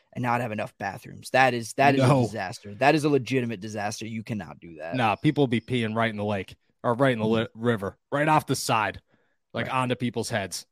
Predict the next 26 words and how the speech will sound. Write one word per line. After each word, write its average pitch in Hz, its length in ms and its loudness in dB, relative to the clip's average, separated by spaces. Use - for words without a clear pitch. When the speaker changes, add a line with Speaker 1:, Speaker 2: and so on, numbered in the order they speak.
Speaker 2:
It'd 120 80 -4
be 175 80 2
bad. 156 180 4
Speaker 1:
Right. 131 140 2
Speaker 2:
It 180 40 8
would 156 160 8
be, 107 320 0
yeah, 101 180 -6
that's 107 220 -6
as 101 40 -6
bad 101 300 -2
as 98 80 -8
it - 60 -14
gets, 98 200 -6
but 135 140 -4
it 135 40 -6
should 170 160 4
be 151 100 4
done 139 160 6
by 127 100 8
then. 123 180 6
One 147 160 8
point 151 260 4
four 147 300 8
million 214 760 8
dollars 160 540 4